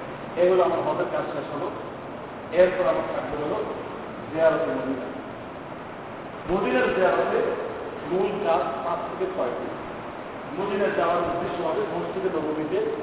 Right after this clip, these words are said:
নামাজ পড়া, কারণ মসজিদে নববীতে নামাজ পড়লে সহি রেওয়ায়ত অনুযায়ী এক নামাজে এক হাজার গুণ সওয়াব বেশি এবং আরেকটি হাদিসে পঞ্চান্ন হাজার গুণ সওয়াব বেশি।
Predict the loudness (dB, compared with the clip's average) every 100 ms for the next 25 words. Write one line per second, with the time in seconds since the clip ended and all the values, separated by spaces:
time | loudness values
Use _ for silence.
0 | -6 -8 -8 -10 -4 2 2 2 0 0
1 | 0 -2 -6 -8 -8 -6 0 2 2 0
2 | -2 -2 -2 -2 0 0 0 0 0 0
3 | 0 -2 -2 -2 -6 -6 -8 -10 -10 -10
4 | 0 2 2 4 4 6 4 2 -2 0
5 | -2 -2 -8 -8 -8 -4 -2 -2 -2 0
6 | 2 0 0 -2 -2 -4 -4 -4 0 0
7 | 2 0 0 -2 -2 -4 -6 -6 -6 -8
8 | -10 -10 -4 0 0 2 2 2 2 4
9 | 4 4 -2 -2 -2 -2 0 4 4 4
10 | 0 0 0 0 -6